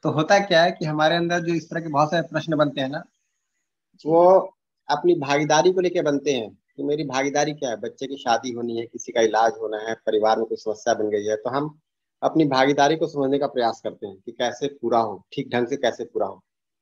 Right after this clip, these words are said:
Speaker 1: परंतु उसके
Speaker 2: जी।
Speaker 1: मूल में जो दो बातें पहले हम लोगों ने कही कि अपनी समझ होना और अस्तित्व की समझ होना, ये जब तक
Speaker 2: जी।
Speaker 1: नहीं होता है तब तक वो भागीदारी भी समझ में नहीं आती। तो अभी हम समाधान के बदले कुछ उपाय ढूंढते रहते हैं।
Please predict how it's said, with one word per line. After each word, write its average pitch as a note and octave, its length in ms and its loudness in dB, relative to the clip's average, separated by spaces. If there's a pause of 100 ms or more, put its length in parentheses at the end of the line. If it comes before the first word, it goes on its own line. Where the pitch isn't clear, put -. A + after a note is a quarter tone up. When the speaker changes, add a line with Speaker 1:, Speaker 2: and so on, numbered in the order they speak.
(260)
Speaker 1:
परंतु D#3 160 2
उसके E3+ 140 0
Speaker 2:
जी। F#3+ 60 6
Speaker 1:
मूल F3 260 6
में G3+ 120 2
जो F#3 100 4
दो E3+ 180 -2
बातें E3 460 2
पहले C3+ 380 -4
हम C#3+ 100 0
लोगों C#3+ 120 0
ने C#3 120 -2
कही A2+ 280 -8
कि - 440 -8 (100)
अपनी E3+ 260 2
समझ D#3 300 2
होना B2+ 260 -2 (160)
और C3 140 -4
अस्तित्व D#3 340 -6
की E3 100 -2
समझ D3 320 0
होना, G#2 260 -6 (760)
ये F3+ 180 4
जब F#3+ 200 2
तक F#3+ 100 2
Speaker 2:
जी। F3 60 0
Speaker 1:
नहीं D#3+ 260 4
होता F3 240 2
है B2 140 0 (140)
तब D3 140 -8
तक E3 80 -4
वो F3 100 -4
भागीदारी D#3 480 -2
भी F3 100 -2
समझ E3+ 220 -6
में D#3 120 -4
नहीं C3+ 160 -2
आती। - 260 -10 (640)
तो D3+ 40 -2
अभी D#3 200 0
हम F3 320 0
समाधान D#3 540 -2
के F3+ 140 -10
बदले D3 340 -6
कुछ D#3+ 240 -6
उपाय D#3 320 0
ढूंढते B2+ 300 -2
रहते G#2+ 240 -6
हैं। G2+ 80 -12